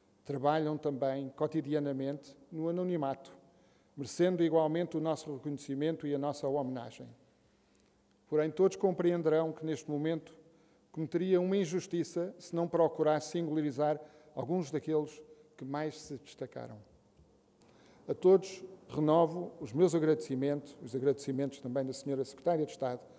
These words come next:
pelo profundo sentido de missão que sempre revelaram e pelo vosso contributo inestimável para a valorização da defesa nacional, que é também a valorização de Portugal. Muito obrigado.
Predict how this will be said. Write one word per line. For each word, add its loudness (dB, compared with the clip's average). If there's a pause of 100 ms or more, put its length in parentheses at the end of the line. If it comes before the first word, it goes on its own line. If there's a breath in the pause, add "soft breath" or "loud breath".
(500 loud breath)
pelo 8
profundo 0
sentido 2
de -6
missão 2 (420 loud breath)
que -6
sempre 4
revelaram 0 (480 loud breath)
e -4
pelo 2
vosso 2
contributo 2
inestimável 0 (300 loud breath)
para 4
a 2
valorização 4
da 4
defesa -2
nacional, -4 (360 loud breath)
que -10
é 0
também 0 (100)
a -10
valorização -4
de -14
Portugal. -14 (320)
Muito -8
obrigado. -6